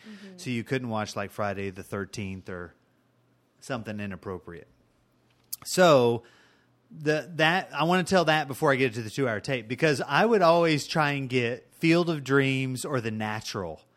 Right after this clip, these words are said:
Speaker 2: in there,
Speaker 1: Mm-hmm.
Speaker 2: which I, as a huge baseball fan and a lover of movies, both those movies were probably in my top five at that point in my life and, and, and still way up there for me. So, uh, and then, Grace, being the, uh,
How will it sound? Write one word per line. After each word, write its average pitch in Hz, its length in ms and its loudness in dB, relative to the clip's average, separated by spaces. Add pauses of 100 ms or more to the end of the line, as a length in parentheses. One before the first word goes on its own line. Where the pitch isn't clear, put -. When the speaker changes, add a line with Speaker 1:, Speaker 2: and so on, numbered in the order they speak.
(240)
Speaker 2:
in 135 260 0
there, 110 180 0
Speaker 1:
Mm-hmm. 104 100 -2
Speaker 2:
which 127 220 0
I, 127 100 -4
as 120 160 -6
a 117 60 -8
huge 160 320 -4
baseball 139 460 0
fan 120 520 -6
and 123 180 -4
a 131 40 -4
lover 123 320 -4
of 107 100 -8
movies, 113 460 -6
both 123 240 0
those 117 240 -2
movies 110 360 -4
were 101 120 -8
probably 110 360 -4 (160)
in 131 160 -8
my 104 140 -8
top 104 340 -12
five 104 380 -6
at 98 140 -10
that 104 180 -12
point 107 220 -12
in 101 40 -16
my 98 120 -12
life 92 360 -12
and, 95 160 -16 (560)
and, 107 300 -10
and 107 180 -10
still 120 300 -2
way 104 220 0
up 95 140 -8
there 92 140 -8
for 98 200 -12
me. 87 160 -16
So, 131 460 4 (360)
uh, 135 320 2
and 139 300 -4
then, 143 640 2 (400)
Grace, 127 400 0
being 143 460 -2
the, 131 440 -2
uh, 110 600 -2